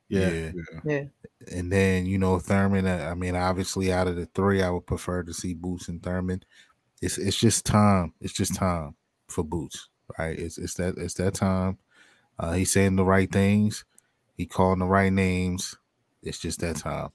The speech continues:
Speaker 2: at this point.
Speaker 1: Yeah, I mean, look, Keith Thurman, look, we know what it is. We, we tease him a lot 'cause he, he takes the time to get in that ring. But when, once he gets in that ring, he's no joke,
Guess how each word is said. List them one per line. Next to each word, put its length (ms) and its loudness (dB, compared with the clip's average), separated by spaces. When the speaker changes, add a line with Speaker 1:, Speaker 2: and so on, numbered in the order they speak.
Speaker 2:
at 120 -10
this 140 -12
point. 280 -12
Speaker 1:
Yeah, 320 6
I 80 0
mean, 420 2
look, 240 2
Keith 240 4
Thurman, 440 10
look, 120 2
we 80 4
know 140 4
what 180 -4
it 60 -10
is. 60 -8
We, 140 2
we 120 0
tease 200 0
him 100 0
a 60 0
lot 340 -2
'cause 140 -10
he, 220 -10
he 120 -14
takes 220 -4
the 60 -10
time 320 -4
to 60 -14
get 120 -4
in 60 -6
that 160 -4
ring. 180 -4
But 100 -4
when, 240 -2
once 140 0
he 60 -2
gets 140 0
in 80 2
that 140 2
ring, 320 2
he's 140 -16
no 120 6
joke, 380 4